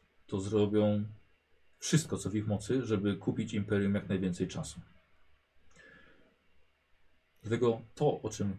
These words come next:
my tutaj wspominamy, o ataku z północy i ze wschodu, na pewno jest pierwszym głównym problemem, z jakim należy się borykać. Byłam z Paulusem w Kataju. Widziałam, co się stało. Nie ma żadnych informacji stamtąd,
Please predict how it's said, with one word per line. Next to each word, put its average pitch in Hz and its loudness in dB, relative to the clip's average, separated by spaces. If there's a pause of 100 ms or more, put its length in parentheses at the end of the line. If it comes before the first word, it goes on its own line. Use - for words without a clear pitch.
my 120 -2
tutaj 104 -4
wspominamy, 101 -2
o 92 -2
ataku 101 -4
z - -8
północy 104 -2 (160)
i 101 -2
ze 98 2
wschodu, 95 -2 (280)
na 107 -2
pewno 120 -2
jest 110 -2 (420)
pierwszym 135 2
głównym 120 -2
problemem, 95 2 (460)
z - -10
jakim 95 -2
należy 90 -2
się 98 -4
borykać. 87 -4 (1300)
Byłam 104 0
z 107 -6
Paulusem 98 -2
w - -16
Kataju. 95 0 (600)
Widziałam, 101 -2
co - -8
się 110 -6
stało. 76 -6 (2250)
Nie 113 0
ma 113 -2
żadnych 113 -4
informacji 120 -4
stamtąd, - -10